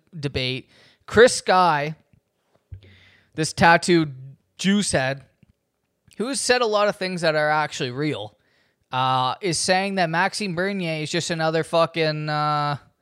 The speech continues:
he's just another one of them, but he's just a wolf in sheep's clothing. So, hey, you know what? I don't know what to do anymore.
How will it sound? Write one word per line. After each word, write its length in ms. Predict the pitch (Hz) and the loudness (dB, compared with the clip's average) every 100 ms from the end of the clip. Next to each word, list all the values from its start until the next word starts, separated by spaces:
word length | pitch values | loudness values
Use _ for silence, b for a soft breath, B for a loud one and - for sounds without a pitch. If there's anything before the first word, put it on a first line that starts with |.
| _ _ _ _ | _ _ _ _
he's 160 | - 156 | -6 -2
just 200 | 208 - | -2 0
another 320 | 208 208 202 | 2 4 4
one 240 | 180 202 233 | 2 2 2
of 80 | |
them, 160 | 170 139 | 0 -2
but 100 | 139 | -4
he's 240 | 147 147 | -4 -4
just 160 | 151 151 | -4 -2
a 80 | 165 | -2
wolf 400 | 151 170 180 165 | 0 0 0 -4
in 160 | 151 135 | -8 -6
sheep's 340 | - 185 170 | -6 -6 -8
clothing. 420 | - 185 185 165 151 b b - | -2 2 2 0 -4 b b 0
So, 160 | 214 | 4
hey, 300 | 202 202 147 | 6 6 6
you 100 | 143 | 2
know 140 | 190 196 | 2 4
what? 420 | 185 175 160 - _ _ _ - | 6 6 4 -4 _ _ _ 2
I 160 | 185 | 2
don't 160 | 202 196 | 4 2
know 100 | 180 | 2
what 180 | 170 151 | 2 0
to 60 | |
do 280 | 131 143 143 | -6 -4 -2
anymore. 560 | 139 135 131 131 131 | 0 -2 0 0 0